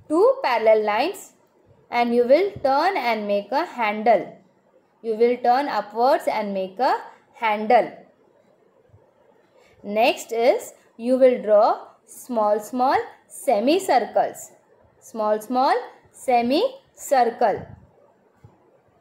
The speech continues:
And on top also a small triangle you can show. Now you are going to join the upper top from,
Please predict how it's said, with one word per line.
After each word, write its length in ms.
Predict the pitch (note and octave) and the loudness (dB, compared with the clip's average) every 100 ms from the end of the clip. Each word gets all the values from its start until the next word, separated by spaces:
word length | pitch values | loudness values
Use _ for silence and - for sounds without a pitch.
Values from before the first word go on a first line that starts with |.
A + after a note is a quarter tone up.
| _ _ _ - | _ _ _ -8
And 220 | A#3+ D4+ | -4 -2
on 300 | - A#3+ A3+ | 0 -2 0
top 260 | G#3+ A3+ A#3+ | 2 2 2
also 320 | B3+ B3+ E4 | 0 2 2
a 320 | F4 B3+ C#4 | 2 4 2
small 460 | D4+ B3+ A#3+ D4 G#4+ - | 0 0 2 2 0 -2
triangle 480 | B3 A3 A3+ A#3 A#3+ | -2 0 -2 0 0
you 140 | A#3 | -2
can 280 | A#3 G3 F#3+ | -8 -14 -14
show. 260 | - E3+ - _ _ _ _ _ _ _ _ _ _ _ - | -14 -16 -16 _ _ _ _ _ _ _ _ _ _ _ -14
Now 500 | G#3 G#3 B3 G#4 - _ _ | -6 -4 -2 -4 -10 _ _
you 220 | G3+ B3 | -8 -2
are 220 | G#4 D4+ G#3+ | 0 0 0
going 340 | G#3 G3+ G3 | 0 0 0
to 260 | C4+ G4 C#5+ - _ _ _ _ _ _ G3 | 2 4 2 -4 _ _ _ _ _ _ -14
join 440 | A#3 A#3 A3+ C#4 A#4 - - _ _ _ _ _ _ _ _ _ _ _ _ G#3 | -2 0 2 0 -2 -8 -20 _ _ _ _ _ _ _ _ _ _ _ _ -2
the 240 | A3+ E4 C5 - _ _ _ _ _ _ _ _ _ _ _ _ _ _ _ _ | 0 0 -2 -10 _ _ _ _ _ _ _ _ _ _ _ _ _ _ _ _
upper 480 | G#3+ A3 - C#4 E4+ - - | -6 -4 0 0 0 -6 0
top 320 | C4 E4+ - | 0 0 -2
from, 460 | C4 A3+ B3 B3+ | -2 0 -4 -6